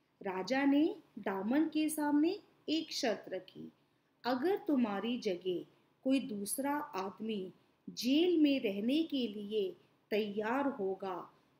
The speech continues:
तभी तुम्हें अपने परिवार से मिलने के लिए दो, कुछ दिनों की छुट्टी दी जाएगी।"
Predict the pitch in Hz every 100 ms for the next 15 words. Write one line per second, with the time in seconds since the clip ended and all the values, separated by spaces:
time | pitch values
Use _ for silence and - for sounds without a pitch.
0 | - 247 240 330 349 247 196 214 180 170
1 | _ _ - 208 240 240 240 233 208 190
2 | 190 233 294 302 - 254 226 196 202 233
3 | 233 208 190 185 196 196 175 - _ _
4 | _ _ - 240 294 254 - 339 330 262
5 | 214 196 185 - 226 220 185 - 220 190
6 | - _ _ - 196 254 254 175 139 156
7 | 190 196